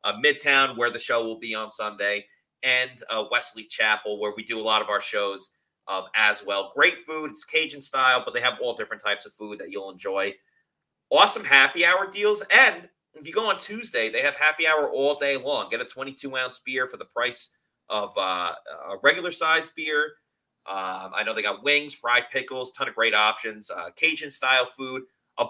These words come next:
bunch of T Vs so you can watch all sports, especially during bowl season when you have games at, uh, a lot of different times. So check out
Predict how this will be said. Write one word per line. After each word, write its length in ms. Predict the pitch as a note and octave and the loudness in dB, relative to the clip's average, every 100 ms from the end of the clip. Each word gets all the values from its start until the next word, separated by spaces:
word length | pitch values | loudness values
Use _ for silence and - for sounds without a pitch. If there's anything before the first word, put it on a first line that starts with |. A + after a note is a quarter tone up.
| - | 6
bunch 280 | F#3+ G#3 | 6 6
of 80 | - | -2
T 260 | - D3+ C#3 | -6 -6 -4
Vs 340 | D3 C3+ A#2 | -2 -2 -4
so 60 | B2 | -8
you 80 | A2 | -10
can 140 | A#2+ | -6
watch 260 | B2 B2 - | -2 -2 -2
all 220 | C3 C#3 C3+ | 2 4 2
sports, 460 | - C3 C3+ C3 | -2 0 0 0
especially 320 | - D#4+ A3+ | 0 0 0
during 300 | F3+ G3 D#3+ | 2 2 2
bowl 220 | C#3 F#3 G#3 | 2 2 2
season 400 | B2 A2+ A2+ A2 | -4 -8 -10 -10
when 80 | |
you 80 | A#2+ | -2
have 160 | B2 G#2+ | -2 -2
games 400 | A2 A2+ G#2+ - _ _ _ G#2+ | -2 -2 -6 -12 _ _ _ 6
at, 240 | A2 G#2 | 6 6
uh, 260 | F#2+ G2 - | 2 -2 -4
a 60 | F#2+ | -4
lot 200 | G2+ G2+ | -2 -2
of 60 | |
different 260 | F2 - F#2 | -4 -14 -12
times. 260 | G2 F#2 - | -4 -4 -4
So 100 | G#2+ | -6
check 260 | D3 C#3+ | -4 0
out 240 | C#3 B2 | 2 2